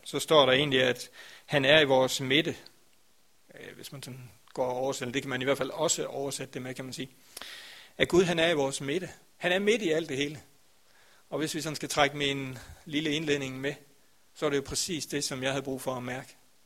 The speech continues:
Han er midt i alt det hele. Han er midt i alt det hele. Hvis du tager en, en cirkel, og så du sætter et nav i, eller en, en,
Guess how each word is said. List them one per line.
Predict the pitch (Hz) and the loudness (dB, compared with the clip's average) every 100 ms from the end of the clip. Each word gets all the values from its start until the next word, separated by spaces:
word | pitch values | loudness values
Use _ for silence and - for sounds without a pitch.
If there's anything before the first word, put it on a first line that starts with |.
| _ _ _ | _ _ _
Han | - 139 | -20 -16
er | |
midt | 156 165 165 | -10 -8 -8
i | |
alt | 127 139 | -10 -12
det | 151 | -16
hele. | 123 127 - _ _ _ _ _ _ _ _ _ _ | -16 -18 -20 _ _ _ _ _ _ _ _ _ _
Han | 143 | -2
er | 139 | -2
midt | 139 151 - - - | -2 -4 -6 -12 -10
i | 135 | -2
alt | 131 131 | 0 0
det | 117 | -6
hele. | 120 127 - _ - - - - - - - _ | -8 -10 -18 _ -20 -18 -16 -18 -20 -20 -20 _
Hvis | 160 | -8
du | 165 | 0
tager | 156 180 156 | 8 10 10
en, | 139 139 131 | 6 2 -6
en | 170 139 | -8 -4
cirkel, | - 180 220 165 - - - _ _ _ | 2 6 6 6 -8 -20 -20 _ _ _
og | 160 | -4
så | 160 | -2
du | 143 143 131 | 0 0 0
sætter | - 147 135 131 131 127 104 - 185 | 2 4 6 6 4 0 -4 -14 -10
et | 160 156 139 | -6 -6 -2
nav | 139 156 170 | 0 2 4
i, | 160 | 2
eller | 139 131 | 2 2
en, | 127 131 131 127 120 156 | 2 2 -2 -8 -8 -8
en, | 139 131 | -8 -10